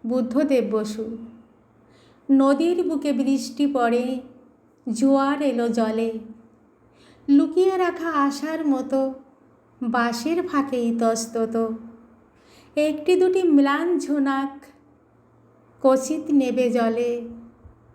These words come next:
আকাশ ভরা মেঘের ভারে বিদ্যুতের ব্যথা গুমরে উঠে জানায় শুধু অবাধ আকুলতা।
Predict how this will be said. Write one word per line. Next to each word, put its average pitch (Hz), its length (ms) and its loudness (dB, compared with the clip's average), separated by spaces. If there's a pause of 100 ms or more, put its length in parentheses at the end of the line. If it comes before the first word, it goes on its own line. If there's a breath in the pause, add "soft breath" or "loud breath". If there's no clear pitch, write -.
(600)
আকাশ 285 680 -2
ভরা 262 240 0
মেঘের 247 600 0
ভারে 240 520 -6 (960)
বিদ্যুতের 240 760 0
ব্যথা 233 680 -6 (720)
গুমরে 302 540 2
উঠে 294 560 0 (420)
জানায় 269 600 0
শুধু 339 340 0
অবাধ 294 640 0 (680)
আকুলতা। 226 880 -2